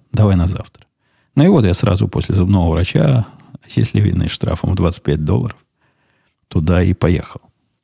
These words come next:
Вообще удивительно, что он меня узнал, поскольку я у него покупал этот мотоцикл уже месяцев пять назад. Я помню, был какой-то паренёк,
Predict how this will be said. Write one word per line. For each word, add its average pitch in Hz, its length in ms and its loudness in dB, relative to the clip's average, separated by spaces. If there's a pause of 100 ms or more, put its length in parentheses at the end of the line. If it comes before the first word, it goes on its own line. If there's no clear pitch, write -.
(680)
Вообще 117 440 -2
удивительно, 165 460 4
что - 180 -2
он 98 140 4
меня 92 180 4
узнал, 135 260 4
поскольку - 420 -2
я 107 280 2
у 92 60 0
него 95 180 2
покупал 90 440 0
этот 85 140 -2
мотоцикл 90 360 -2
уже 87 160 2
месяцев 87 340 0
пять 76 220 -4
назад. 85 440 0
Я 101 120 -2
помню, 180 360 2
был 98 200 0
какой-то - 320 -2
паренёк, 170 500 0